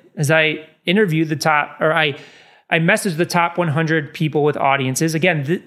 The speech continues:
at this time, there's no such thing as an influencer. That, it, it didn't exist. And I basically just said, "Hey, do you wanna interview a movie star?" And we got four or five of the biggest YouTubers at the time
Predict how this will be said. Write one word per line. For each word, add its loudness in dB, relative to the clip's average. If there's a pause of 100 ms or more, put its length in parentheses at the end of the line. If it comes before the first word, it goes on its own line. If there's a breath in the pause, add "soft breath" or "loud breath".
at -2
this 0
time, 0
there's 2
no 2
such -4
thing 0
as -2
an -2
influencer. -8 (220)
That, -4 (420)
it, 0
it 0
didn't 2
exist. -2 (460 soft breath)
And 2
I 4
basically 0
just 0
said, 0
"Hey, 2
do -2
you 0
wanna 0
interview 0
a 0
movie 2
star?" -4 (760 soft breath)
And 2
we 4
got 0
four 0
or 0
five 0
of 2
the 0
biggest -2
YouTubers -2
at -2
the -4
time 0